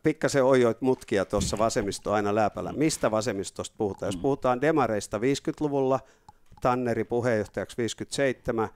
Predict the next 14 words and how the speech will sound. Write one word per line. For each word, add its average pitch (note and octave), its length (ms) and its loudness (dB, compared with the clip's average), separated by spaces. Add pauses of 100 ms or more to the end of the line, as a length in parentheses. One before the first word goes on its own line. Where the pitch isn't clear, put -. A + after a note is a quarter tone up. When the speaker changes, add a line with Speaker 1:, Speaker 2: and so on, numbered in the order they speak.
(280)
Speaker 1:
ei A2+ 140 2
ollut G#2 220 -4
tippaakaan G#2 640 -2
aseveliporukat F#2 920 -6
lääpällään F2+ 520 -4
Neuvostoliittoon. - 800 -8
Päinvastoin G#2 680 -2
taisteli F#2+ 440 -4
kommunistien F#2 640 -8
kanssa E2 340 -8 (420)
oikein G2 440 -4 (140)
kunnolla. F#2+ 500 0
Ja, F2+ 220 -2 (100)
ja F2+ 200 -4